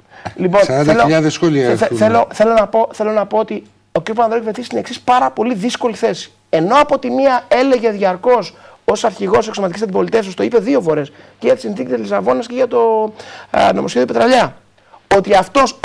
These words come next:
Speaker 1: όταν θα του ζητάνε δημοψήφισμα, θα κάνει δημοψήφισμα.
Speaker 2: Ψέματα λέει.
Speaker 1: Τώρα λοιπόν που του ζητάνε δημοψήφισμα, επειδή δεν μπορεί να βγει να πει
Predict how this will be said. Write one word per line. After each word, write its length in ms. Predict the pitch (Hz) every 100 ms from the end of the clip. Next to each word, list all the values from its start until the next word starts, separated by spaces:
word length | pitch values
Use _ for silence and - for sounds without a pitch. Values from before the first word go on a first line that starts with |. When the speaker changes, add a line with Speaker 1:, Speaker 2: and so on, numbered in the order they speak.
| 254
Speaker 1:
όταν 240 | 254 240
θα 120 | 220
του 100 | 214
ζητάνε 440 | 185 190 254 254 247
δημοψήφισμα, 600 | 214 214 170 240 214 190
θα 180 | -
κάνει 280 | 196 247 269
δημοψήφισμα. 680 | 233 202 175 185 170 180 240 _ _ _ -
Speaker 2:
Ψέματα 380 | - 90 60
λέει. 220 | - - - _ _ _ _
Speaker 1:
Τώρα 300 | - 302 339
λοιπόν 560 | 294 262 269 262 202 127 - _ _ _ _
που 160 | - -
του 120 | 277
ζητάνε 500 | 233 233 302 339 294
δημοψήφισμα, 840 | 233 220 180 233 190 214 285 339 - _ _ _ - -
επειδή 420 | - - 247 311
δεν 180 | 330 381
μπορεί 180 | 381 392 381
να 80 | 359
βγει 160 | 277 311
να 160 | 302
πει 400 | 262 285 254 175